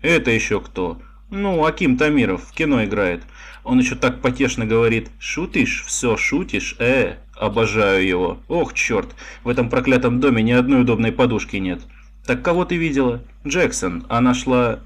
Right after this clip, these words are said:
«Это какая Джексон?» «Ну, не знаю. Та, что была с нами в семинаре по психологии.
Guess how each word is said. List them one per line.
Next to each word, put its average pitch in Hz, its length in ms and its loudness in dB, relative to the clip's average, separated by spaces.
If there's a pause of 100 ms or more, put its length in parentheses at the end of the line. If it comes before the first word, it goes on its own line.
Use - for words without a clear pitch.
(160)
«Это 127 260 -2
какая 107 360 0
Джексон?» 87 520 -6 (380)
«Ну, 190 220 -2
не 156 180 0
знаю. 101 560 0
Та, 139 100 2
что 143 180 -4
была 135 220 2
с - 80 -6
нами 117 240 0
в - 60 -8
семинаре 120 440 0
по - 120 -4
психологии. 101 720 -2